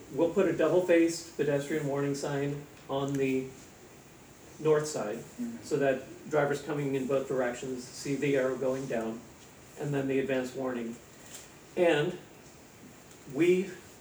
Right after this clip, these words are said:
Speaker 1: don't have a lot of incidences right there, but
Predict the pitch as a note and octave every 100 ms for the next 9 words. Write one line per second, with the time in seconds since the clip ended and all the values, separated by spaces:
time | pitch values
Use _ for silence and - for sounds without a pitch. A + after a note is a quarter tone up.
0 | - - C#3 E3 A3 A#3+ B3+ E3 D3 E3
1 | D#3+ C#3+ C#3+ - F#3+ G3+ G3 G3+ G3 -
2 | G3+ A3 A3+ - - - - F#3 F3+ D#3+
3 | -